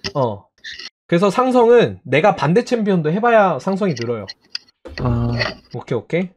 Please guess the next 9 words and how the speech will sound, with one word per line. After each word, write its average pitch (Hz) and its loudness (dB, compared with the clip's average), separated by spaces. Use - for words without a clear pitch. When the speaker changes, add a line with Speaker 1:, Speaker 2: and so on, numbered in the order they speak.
Speaker 1:
어때요, 160 4
느낌? 147 -4
Speaker 2:
아, 123 0
너무 127 2
다른데. 123 2
Speaker 1:
너무 139 -2
달라요? 120 -4
그래서 151 2
약간 139 2